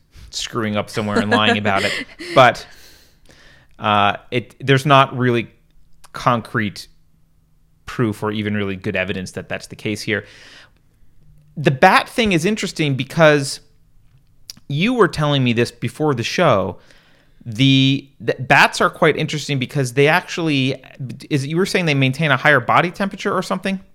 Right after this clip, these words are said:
Speaker 2: Yeah.
Speaker 1: And
Speaker 2: Kinda
Speaker 1: what does
Speaker 2: like
Speaker 1: that
Speaker 2: when
Speaker 1: allow
Speaker 2: we're
Speaker 1: them to do?
Speaker 2: Kinda like what we are in fever. I'm not, like, a biologist or any virologist <laughs> per se, but I've been reading <laughs> some of the stuff. Uh, so bats are really interesting creature.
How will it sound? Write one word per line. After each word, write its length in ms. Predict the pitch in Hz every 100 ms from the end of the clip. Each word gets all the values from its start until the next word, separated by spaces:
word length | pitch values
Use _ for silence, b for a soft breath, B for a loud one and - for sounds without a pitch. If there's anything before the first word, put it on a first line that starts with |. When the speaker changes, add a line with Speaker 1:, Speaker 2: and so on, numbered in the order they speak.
| _
Speaker 2:
Yeah. 320 | 196 196 180 185 - - _ - - - - -
Speaker 1:
And 100 | 151
Speaker 2:
Kinda 80 | 160
Speaker 1:
what 80 |
does 80 | 196
Speaker 2:
like 80 | 202
Speaker 1:
that 80 | 170
Speaker 2:
when 80 | 147
Speaker 1:
allow 160 | 139
Speaker 2:
we're 80 | 156
Speaker 1:
them 160 | 139 127
to 80 |
do? 340 | 117 131 110 92 B B -
Speaker 2:
Kinda 240 | - 330 311
like 200 | 220 208
what 320 | 190 185 156
we 320 | 196 190 185
are 180 | 170 170
in 280 | - 185 175
fever. 680 | - 220 214 - 110 135 B B B B
I'm 200 | - 233
not, 200 | 233 196
like, 160 | 190 170
a 20 |
biologist 640 | 170 139 156 160 160 127 165
or 120 | 139
any 300 | 143 165 156
virologist 1300 | 135 151 147 147 151 - 160 - - - - 226
<laughs> 0 |
per 80 | -
se, 220 | 190 202
but 160 | 196 175
I've 260 | 156 160 -
been 180 | 165
reading 400 | 151 165 165 165
<laughs> 20 | 175
some 300 | - 226 185
of 120 | 180
the 100 | 151
stuff. 380 | - 175 196 - B B B B -
Uh, 540 | 214 202 196 196 185
so 300 | - - 262
bats 400 | 254 - 233 370
are 140 | - 208
really 460 | 196 233 220 190
interesting 680 | 175 202 - 208 196 196 175
creature. 540 | 175 - 233 - -